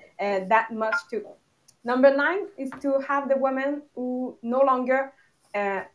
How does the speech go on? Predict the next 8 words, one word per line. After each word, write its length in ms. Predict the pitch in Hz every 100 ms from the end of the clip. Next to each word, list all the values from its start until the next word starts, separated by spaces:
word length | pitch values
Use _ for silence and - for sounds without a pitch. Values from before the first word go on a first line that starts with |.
| _ _
have 300 | - 143 -
to 80 | -
be 300 | 214 254 254
at 180 | 247 233
home, 500 | - 254 262 427 311
but 220 | 226 226 - _ _
can 380 | 247 226 226 233 _ _ -
work 340 | 202 247 262